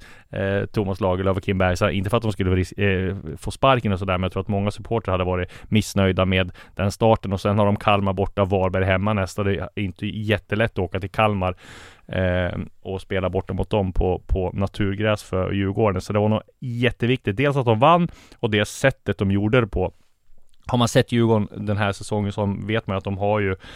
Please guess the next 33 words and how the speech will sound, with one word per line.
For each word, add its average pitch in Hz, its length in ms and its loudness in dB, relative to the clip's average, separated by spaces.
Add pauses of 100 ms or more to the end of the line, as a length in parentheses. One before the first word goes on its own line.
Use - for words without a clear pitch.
(680)
haft - 380 4
skapat 139 480 4
otroligt 156 560 6
mycket 113 260 2
chanser, 107 400 2
ändå 107 260 4
kanske 110 240 2
inte - 120 -6
fått - 240 -4
ut... - 380 -2
De 110 140 -4
had-, 110 280 0 (100)
de 113 140 4
har, 113 180 2
har 117 140 6
nog 120 160 6
varit 110 180 6
värd 117 220 4
mer 104 200 2
poäng, 104 300 4
tycker - 260 -6
jag, 107 220 2
än, 92 140 -4
än, 98 320 -2 (120)
eh, 95 40 -4
vad 98 200 -2
de 95 120 0
har 95 100 0
fått, - 580 -6 (200)
vad 104 140 2
de 98 140 0
försö-, 104 280 -2
f-, - 120 -18